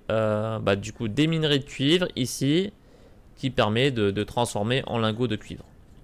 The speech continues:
Jusqu'à ici, euh, rien de, de très bien sorcier. On fait des fils, on fait de la tôle, euh, et puis voilà, on est bien, et puis on fait des câbles aussi. Regarde, des câbles comme ça, tu vois ? Ok. Bon, ça, c'est, c'est une zone, euh, voilà, c'était une, une des premières zones, vous avez dû la voir.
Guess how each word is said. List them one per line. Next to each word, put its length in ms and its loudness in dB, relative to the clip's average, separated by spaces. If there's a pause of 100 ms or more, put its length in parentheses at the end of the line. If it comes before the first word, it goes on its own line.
Jusqu'à 260 -8
ici, 460 0
euh, 160 6
rien 180 2
de, 320 -2 (320)
de 60 -2
très 180 0
bien 180 2
sorcier. 760 4 (640)
On 100 -2
fait 380 2
des 140 -2
fils, 440 0
on 140 0
fait 180 -6
de 160 -8
la 140 0
tôle, 500 4
euh, 360 4 (800)
et 60 -8
puis 160 -6
voilà, 240 0
on 80 -4
est 80 0
bien, 260 2
et 80 4
puis 140 -6
on 60 0
fait 140 -2
des 100 0
câbles 220 0
aussi. 220 -8 (260)
Regarde, 160 -10
des 80 -16
câbles 280 -8
comme 160 -8
ça, 200 -14
tu 100 -4
vois ? 340 0
Ok. 280 -8 (160)
Bon, 140 2
ça, 160 4
c'est, 260 4
c'est 140 -2
une 140 0
zone, 260 4
euh, 120 4
voilà, 280 4
c'était 280 -4
une, 100 0
une 280 -4
des 120 6
premières 320 2
zones, 260 6
vous 140 0
avez 100 6
dû 100 -4
la 120 6
voir. 460 4